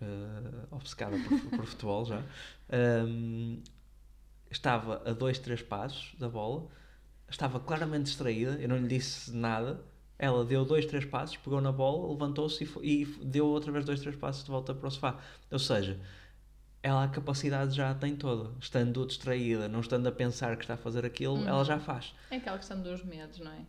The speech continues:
Speaker 1: Sim, sim, sim,
Speaker 2: Ah,
Speaker 1: claramente,
Speaker 2: também
Speaker 1: sim.
Speaker 2: muito incutidos por nós, mais uma
Speaker 1: Sim.
Speaker 2: vez, aquelas coisas. Ah,
Speaker 1: E, nesse sentido, eu encontrei aqui um website na internet.
Speaker 2: ponto com ponto B R?
Speaker 1: <laughs> Não é ponto com ponto B R,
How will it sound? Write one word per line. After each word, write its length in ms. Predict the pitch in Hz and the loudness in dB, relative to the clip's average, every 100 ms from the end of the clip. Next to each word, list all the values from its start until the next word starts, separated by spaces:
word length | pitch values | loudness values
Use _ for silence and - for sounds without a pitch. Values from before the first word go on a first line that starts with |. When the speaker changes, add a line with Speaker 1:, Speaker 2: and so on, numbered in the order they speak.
| - | -12
Speaker 1:
Sim, 280 | - 156 139 | -2 4 4
sim, 160 | 135 123 | 2 -2
sim, 140 | 120 120 | -4 -6
Speaker 2:
Ah, 80 | |
Speaker 1:
claramente, 300 | 160 110 117 | -4 -4 -2
Speaker 2:
também 180 | 110 - | -4 -4
Speaker 1:
sim. 60 | 180 | -4
Speaker 2:
muito 180 | 185 185 | -4 -6
incutidos 380 | 185 - 190 - | -8 -8 -10 -8
por 160 | 190 | -6
nós, 260 | 190 165 165 | -6 -6 -10
mais 220 | 156 156 | -14 -12
uma 120 | 165 | -10
Speaker 1:
Sim. 60 | 160 | -4
Speaker 2:
vez, 140 | 160 | -4
aquelas 380 | 160 165 165 165 | -4 -8 -10 -12
coisas. 360 | - 165 156 147 - - - - - - - | -12 -12 -12 -14 -18 -20 -20 -20 -20 -20 -12
Ah, 160 | 170 | -4
Speaker 1:
E, 300 | 156 131 107 - | 2 4 2 -2
nesse 300 | 123 131 - | 2 2 2
sentido, 480 | 135 123 110 101 - - | 0 -2 -4 -6 -10 -8
eu 360 | 117 113 107 113 | -4 -4 -4 -4
encontrei 400 | 110 113 110 107 | -6 -6 -4 -6
aqui 340 | - 117 110 | -6 -8 -6
um 240 | 104 104 107 | -6 -6 -6
website 460 | 101 - 101 98 - | -6 -8 -10 -10 -8
na 80 | 101 | -10
internet. 500 | 101 101 - 101 - - - - - - - - | -8 -10 -10 -12 -14 -20 -20 -20 -20 -14 -8 -2
Speaker 2:
ponto 200 | 156 185 | 4 4
com 180 | 185 180 | 4 2
ponto 260 | 190 185 - | 0 -6 -8
B 80 | |
R? 200 | 180 196 | -8 -8
Speaker 1:
<laughs> 680 | - - - - - - - | -10 -18 -20 -20 -20 -20 -4
Não 120 | 131 | 2
é 60 | 127 | 2
ponto 220 | 120 117 | 2 0
com 160 | 123 117 | 0 0
ponto 240 | 120 113 | -2 -2
B 120 | 117 | 2
R, 240 | 110 110 | 2 2